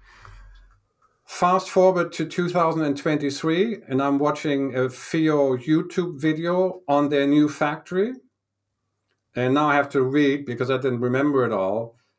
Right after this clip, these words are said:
They're claiming more than three hundred employees, fifteen thousand square meters of a new industrial park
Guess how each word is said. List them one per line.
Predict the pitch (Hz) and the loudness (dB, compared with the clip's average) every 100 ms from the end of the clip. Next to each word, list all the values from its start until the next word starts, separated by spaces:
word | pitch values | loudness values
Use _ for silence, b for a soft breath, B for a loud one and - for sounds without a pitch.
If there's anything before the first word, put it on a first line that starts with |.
| _ - | _ -4
They're | 131 127 | -2 -2
claiming | - 165 160 143 | 0 0 2 2
more | 156 175 | 2 2
than | 165 143 | 0 -2
three | - 190 | -2 2
hundred | 190 190 185 | 2 2 0
employees, | 185 170 165 160 120 151 - - - _ _ _ _ _ _ | -4 0 0 0 -2 -4 -6 -16 -20 _ _ _ _ _ _
fifteen | - - - 214 - - 180 165 | -20 -6 0 0 -2 -4 -2 -4
thousand | - 170 170 175 180 160 | -4 -2 0 0 -2 -8
square | - 156 160 | -8 -2 0
meters | 156 151 135 107 110 | 2 0 0 -4 -4
of | 127 | -4
a | 127 | 0
new | 127 156 | 2 2
industrial | 165 147 143 143 147 135 | 0 0 -2 -2 -2 -2
park | 131 117 95 113 | -2 -4 -4 -6